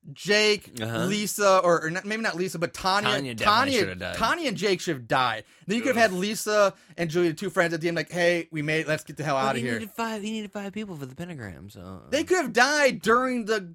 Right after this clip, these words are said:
Speaker 1: the demon.
Speaker 2: Yeah,
Speaker 1: Like, something could have
Speaker 2: I
Speaker 1: happened.
Speaker 2: agree.
Speaker 1: Plumber died.
Speaker 2: Something.
Speaker 1: That they,
Speaker 2: Something.
Speaker 1: they did not all need to survive that.
Speaker 2: Nope.
Speaker 1: So anyway, let's, what we do have is what we have. That's all we gotta work with. So, uh,
Speaker 2: Okay.
Speaker 1: what, let's go. Favorite kill. What do you got?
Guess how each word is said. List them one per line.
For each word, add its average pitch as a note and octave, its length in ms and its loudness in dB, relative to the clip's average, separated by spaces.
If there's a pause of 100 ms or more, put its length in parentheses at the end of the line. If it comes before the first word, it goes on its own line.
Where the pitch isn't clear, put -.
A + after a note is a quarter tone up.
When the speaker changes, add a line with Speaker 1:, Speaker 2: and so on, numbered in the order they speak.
Speaker 1:
the A3+ 80 0
demon. G#3 480 -2
Speaker 2:
Yeah, B2+ 140 -2
Speaker 1:
Like, G3 180 -2
something C#4 340 -2
could A#3+ 140 -4
have F#3 80 -2
Speaker 2:
I G#3+ 60 -4
Speaker 1:
happened. A3+ 200 2
Speaker 2:
agree. G3+ 160 -6
Speaker 1:
Plumber A3+ 320 2
died. C#3+ 60 -4 (240)
Speaker 2:
Something. D#3 80 -2
Speaker 1:
That D#3+ 320 -4
they, G#3+ 140 0
Speaker 2:
Something. G2 520 -10
Speaker 1:
they G#3 160 0
did B3 80 0
not G3+ 220 6
all E3 120 8
need D#3+ 120 -2
to C#3 80 -8
survive B2 380 -2
that. G2 180 -16
Speaker 2:
Nope. E2 500 -10 (300)
Speaker 1:
So F3 320 6
anyway, E3 340 2
let's, F#3+ 260 0
what G#3 220 -6
we A3+ 80 -6
do G3 240 -4
have C3+ 400 2 (380)
is C#3+ 100 -6
what D3+ 140 0
we D3+ 80 4
have. C3 180 2 (220)
That's B2 180 -6
all C#3+ 100 2
we C#3 60 -2
gotta C#3 140 2
work C#3+ 180 -2
with. A2+ 120 -10
So, B2+ 280 -2
uh, A2+ 280 -2 (280)
Speaker 2:
Okay. B2+ 440 -10 (100)
Speaker 1:
what, D#3 180 0
let's D#3+ 160 4
go. E3 140 -6
Favorite D#3 340 0
kill. A#2 240 -2
What C3 140 0
do B2+ 60 -2
you A#2+ 60 -2
got? A2 160 -4